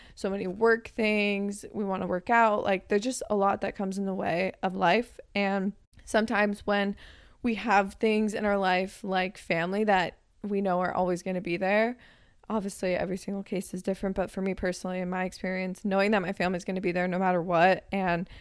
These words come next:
even though I don't call my brothers every single day, like, in two months when we all go home for family vacation or we all go home for the holidays, like, they're still there. But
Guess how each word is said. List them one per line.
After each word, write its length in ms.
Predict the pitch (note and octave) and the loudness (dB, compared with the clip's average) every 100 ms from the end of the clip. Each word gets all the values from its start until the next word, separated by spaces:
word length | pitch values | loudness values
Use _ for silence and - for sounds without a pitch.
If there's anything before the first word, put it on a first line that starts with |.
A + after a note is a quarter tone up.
| - - | -20 -4
even 140 | A3+ G#3+ | 2 6
though 80 | |
I 100 | G3 | 8
don't 160 | G3 F#3+ | 6 4
call 160 | A3 G3 | 4 4
my 100 | G3 | 4
brothers 300 | F#3+ F#3+ - | 4 4 2
every 220 | F#3+ F#3+ | 0 0
single 240 | F#3+ F3 | -2 -2
day, 240 | F#3 F#3 B3 | 4 4 6
like, 280 | G#3 F#3+ - _ _ _ _ - | 4 2 -2 _ _ _ _ -8
in 180 | - F#3+ | -2 -2
two 160 | G3+ A3 | 0 0
months 380 | G#3+ A#3 B3+ - | 2 2 -2 -4
when 560 | F#3+ F#3+ F#3+ F#3+ G#3 - - | 0 0 0 -4 -6 -8 -4
we 80 | E3+ | 2
all 160 | E3+ | 4
go 160 | F#3+ G3 | 4 2
home 180 | G#3 F#3+ | 0 -2
for 300 | G#3+ F#3 F3+ | -2 -2 -2
family 580 | - F3+ G3 A3+ A3+ G#3+ | -2 -2 0 0 0 -2
vacation 540 | G#3+ G3+ A3+ A3+ A3+ A3 | -6 -2 0 0 0 2
or 80 | G3 | 2
we 80 | |
all 140 | E3+ F#3+ | 2 2
go 160 | F#3+ | 2
home 160 | G#3 G3 | 0 -2
for 100 | G3 | -2
the 80 | F#3 | 0
holidays, 500 | F3+ F#3+ A3 A3+ G#3+ | 4 6 6 6 2
like, 280 | F3+ F3+ - | -2 -2 -4
they're 120 | F3+ | -4
still 220 | - D#3+ | 0 0
there. 300 | - - A3 - - - - _ | 0 -2 -4 -12 -20 -20 -20 _
But 400 | G#3 G#3 F#3 - | 6 8 8 4